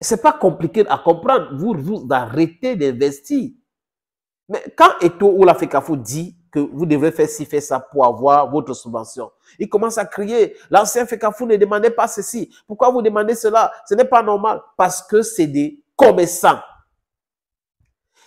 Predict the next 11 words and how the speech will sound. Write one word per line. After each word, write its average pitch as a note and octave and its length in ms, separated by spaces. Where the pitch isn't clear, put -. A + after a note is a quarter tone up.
Et D3+ 480
c'est - 260
le D3+ 80
business. E3+ 720
Vous F3+ 140
êtes F#3 60
dans F#3 240
votre E3+ 240
commerce. G#3 460
Restez G#3+ 380
là-dedans. A#3 500